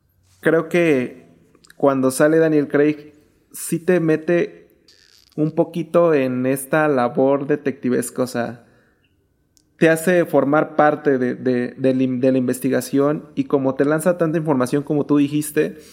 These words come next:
creo que así es como debe de funcionar. Normalmente, cuando ves estas series de cisa y cosas por el estilo, como que solo te dan la información relevante y tú, es como si te, te dieran las instrucciones de cómo armar un rompecabezas, ¿no?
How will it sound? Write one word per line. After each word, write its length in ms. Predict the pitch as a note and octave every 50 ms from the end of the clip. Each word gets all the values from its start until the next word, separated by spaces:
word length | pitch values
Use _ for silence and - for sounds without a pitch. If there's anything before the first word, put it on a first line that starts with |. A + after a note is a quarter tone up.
| - - _ _ - -
creo 140 | F3 E3 E3
que 80 | G3
así 240 | F3+ F3+ - F#3+ F#3
es 100 | F3+ F3+
como 220 | F#3 F#3 E3+ D#3 D3+
debe 180 | D#3 E3 E3
de 100 | E3 D3+
funcionar. 560 | - - C3+ B2+ A#2+ - C#3+ C#3+ D#3 D3+ C3+
Normalmente, 960 | C3 C3+ C#3 C#3 C#3+ D#3 E3+ E3+ E3+ E3 E3+ E3 D#3+ E3 F3 E3 D3+ C3+ B2 A#2+
cuando 300 | - C3 B2 B2 B2+ B2+
ves 340 | C3 C#3+ C#3 - - -
estas 280 | - D3 C#3+ - D3 C#3
series 420 | - D#3 C#3+ C#3+ C#3+ C#3+ C#3 B2
de 140 | B2 B2 B2
cisa 480 | A#2+ - C#3 C#3 C3+ - B2+ A2+ A2+ A#2+
y 180 | B2 A#2+ A#2
cosas 300 | A#2 - C3+ B2+ C3 B2+
por 160 | C3 - B2+ B2+
el 100 | B2 A#2
estilo, 360 | A#2 - C3 C3 - - - - - - - - - _ _ _ _ _ _ _ _ _ _ _ _
como 240 | - D3 C#3+ C#3+ C#3
que 80 | D3+ D3
solo 280 | D3 F3+ F#3 F#3+ F#3+
te 100 | F#3 F3
dan 120 | E3 E3 F3
la 40 | F3
información 640 | F3 D#3 - C#3+ C3 C3 B2+ C3 - - D#3 D#3+ D3+
relevante 640 | D#3 D#3+ D#3 C3+ C3 C3 C#3+ C#3+ D3 C#3+ - E3
y 140 | D#3+ D3+ C3
tú, 320 | C3 - C#3+ C3+ C#3 - -
es 120 | D#3+ E3
como 240 | - G#3 G3 F3+ E3 C#3
si 120 | C3 B2
te, 180 | - - B2+ B2
te 160 | - - -
dieran 280 | C3+ C3+ D3 D#3 E3 E3
las 120 | D#3+ C#3+ D3
instrucciones 540 | C3 A#2+ A#2+ B2 - - D3 D3 D3+ C#3+
de 100 | C#3 C3
cómo 220 | C3 - C3+ C3+ C3+
armar 180 | C3 C3+ C#3
un 140 | C#3 C#3 C3
rompecabezas, 640 | C3 B2 A2 G#2+ A#2 - C3 A#2 A2+ A2+ A2+ A2+ A2+
¿no? 180 | A#2+ C#3+ D3